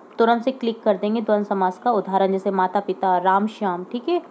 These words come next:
बीच में योजक चिन्ह लगा रहता है, ध्यान रखिए। परशुराम ने लक्ष्मण को अपने स्वभाव के बारे में क्या बताया? लेखक के पिता उसे भोलानाथ कहकर क्यों पुकारते थे? बिस्मिल्लाह खां साहब को कौन कौन से पुरस्कार से नवाजा गया?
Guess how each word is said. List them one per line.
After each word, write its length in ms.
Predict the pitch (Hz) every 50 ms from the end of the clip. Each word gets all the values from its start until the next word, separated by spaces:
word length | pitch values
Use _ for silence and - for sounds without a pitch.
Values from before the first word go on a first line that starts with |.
| - - - - - -
बीच 260 | 214 220 214 220 -
में 240 | 240 247 254 262 262
योजक 320 | 202 202 196 196 214 208
चिन्ह 200 | - - 208 208
लगा 200 | 202 190 190 196
रहता 260 | 196 190 180 185 -
है, 160 | 185 190 185 175
ध्यान 300 | 202 196 190 196 185 180
रखिए। 360 | 175 - - - 185 180 185 - - - - - - -
परशुराम 480 | 269 262 262 - 349 339 339 320 320 320
ने 160 | 311 320 330
लक्ष्मण 380 | 302 277 285 - - 277 277
को 120 | 269 - 285
अपने 260 | 262 254 262 262 269
स्वभाव 380 | 262 254 233 226 226 226 226 226
के 80 | 254 240
बारे 240 | 233 214 214 208
में 160 | 208 220 226 220
क्या 200 | - 226 208 208
बताया? 600 | 196 202 - 202 196 196 202 220 240 214 185 - - - - - - - - - - 214
लेखक 380 | 233 269 262 - 359 370 359
के 100 | 381 370
पिता 320 | 359 339 294 - - 302 294
उसे 240 | 285 285 285 302
भोलानाथ 680 | 277 226 220 226 233 247 254 254 277 294 294 294 294 -
कहकर 340 | 247 233 226 226 240 240 240
क्यों 320 | 240 - - 240 254 247
पुकारते 540 | 226 226 - 226 214 214 214 214 214 220 214 - -
थे? 180 | 220 190 156 - - - - - - - - - - 190
बिस्मिल्लाह 560 | 214 262 262 - - 349 370 359 359 370 370
खां 320 | 370 370 - 285 277 285 294
साहब 500 | 285 - 262 240 240 254 254 - - - - - -
को 120 | 254 247 202
कौन 340 | - - 240 262 277 302
कौन 240 | 294 - 262 247 247
से 120 | 240 262 262
पुरस्कार 460 | 262 233 220 220 226 - - - 233
से 200 | 233 - 254 233
नवाजा 420 | 220 214 202 208 202 196 214 214
गया? 360 | 208 190 185 180 175 156 -